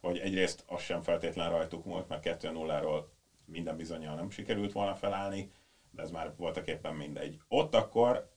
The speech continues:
és ugye itt szóba került, hogy nem bízol az alapjátékodban, ott egyébként Guardiola szintén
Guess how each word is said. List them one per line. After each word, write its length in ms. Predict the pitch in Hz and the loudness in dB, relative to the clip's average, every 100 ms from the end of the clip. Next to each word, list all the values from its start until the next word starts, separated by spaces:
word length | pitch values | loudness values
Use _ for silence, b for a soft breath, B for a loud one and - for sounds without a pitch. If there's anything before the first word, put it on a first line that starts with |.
| _ | _
és 160 | - - | -8 -2
ugye 180 | 98 95 | 0 0
itt 140 | 95 - _ | 0 -8 _
szóba 300 | - 98 87 | -4 0 2
került, 300 | 85 90 87 | 2 -2 -2
hogy 120 | 90 | -4
nem 200 | 90 87 | -4 -4
bízol 300 | 80 78 80 | -6 -6 -4
az 120 | 76 | -2
alapjátékodban, 1040 | 78 78 78 90 92 101 104 101 107 107 - | 0 -2 0 -2 0 0 2 2 4 2 0
ott 240 | 101 - 90 | -4 -4 -2
egyébként 460 | 92 92 - 92 | 0 0 0 -2
Guardiola 600 | 92 87 85 80 85 87 - | 0 0 0 0 4 4 2
szintén 600 | - 85 76 73 76 | -10 -18 -12 -8 -8